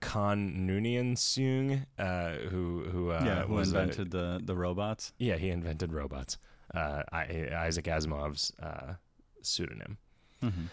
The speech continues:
Speaker 1: Uh, "My fiance and I have decided to hike the Inca Trail for our honeymoon. We jog regularly, but haven't been hiking or camping in many years. What sorts of things can we do to train our bodies and minds for what may be the greatest test of physical endurance we will ever experience? Uh,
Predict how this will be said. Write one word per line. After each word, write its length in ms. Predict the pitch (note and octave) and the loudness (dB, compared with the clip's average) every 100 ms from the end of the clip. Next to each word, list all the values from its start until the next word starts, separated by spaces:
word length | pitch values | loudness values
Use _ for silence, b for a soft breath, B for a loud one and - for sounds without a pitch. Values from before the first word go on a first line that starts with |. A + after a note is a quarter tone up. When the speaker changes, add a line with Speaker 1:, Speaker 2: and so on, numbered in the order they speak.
| B B - | B B -12
Speaker 1:
Uh, 280 | - G1+ G1+ | -10 -8 -4
"My 140 | B2+ C#3+ | 0 2
fiance 360 | G#3 A3 F#3 | 4 2 2
and 100 | B2+ | 2
I 60 | A2 | 2
have 120 | G#2 | 2
decided 300 | G2 A#2 G#2+ | 2 2 2
to 60 | G2 | 2
hike 220 | A2+ - | 0 0
the 80 | F2+ | -2
Inca 260 | A2+ C3 | 0 0
Trail 360 | A2 G#2+ F2+ E2+ | 2 2 2 0
for 120 | F#2 | 0
our 120 | F2 | 0
honeymoon. 480 | D#2+ D#2+ D2+ D2+ D2 | 0 -2 -4 -6 -6
We 100 | F2+ | -4
jog 320 | F2 C3 D3+ A#2 | 0 2 4 4
regularly, 460 | A2 A2+ A#2 A2+ | 4 4 4 2
but 100 | F#2+ | 2
haven't 220 | G2+ A#2+ | 0 2
been 80 | A2 | 2
hiking 320 | A2 A2+ G#2 | 0 0 2
or 60 | F#2 | 0
camping 320 | B2 B2+ G2+ | 0 -2 0
in 100 | F2 | 0
many 220 | D#2 F#2 G#2+ | 0 0 0
years. 320 | A#2 C2 - B B | -2 -6 -8 B B
What 140 | F#3 | 0
sorts 200 | G#3 F#3 | 2 2
of 80 | C#3+ | 0
things 200 | C3 A#2 | 0 0
can 140 | - G#2 | 0 0
we 100 | G2+ | 2
do 120 | G2+ | 2
to 100 | F2+ | 2
train 240 | - C3+ | 2 2
our 140 | A2+ G2+ | 2 2
bodies 320 | F#2+ G2 F#2+ | 0 0 0
and 80 | F2+ | 0
minds 240 | F2 F2+ | 0 0
for 120 | G2+ | 2
what 140 | F#2 F2+ | 2 2
may 100 | F2+ | 0
be 120 | F2+ | 0
the 100 | E2+ | -2
greatest 440 | D#2 G2 G2+ - | -2 0 0 0
test 220 | G2 F#2 | 0 -2
of 100 | F#2+ | -2
physical 300 | G2 F#2+ G2+ | 0 0 2
endurance 380 | F#2 F#2 F2 E2+ | 2 2 2 0
we 80 | F2 | 0
will 220 | F2 F2 - | 0 -2 -2
ever 240 | F#2 F2 | 0 0
experience? 580 | E2 - E2 D2 C#2 - B B B B B B B - - | 0 -2 -4 -4 -4 -6 B B B B B B B -8 0
Uh, 320 | F#2+ E2 | 2 4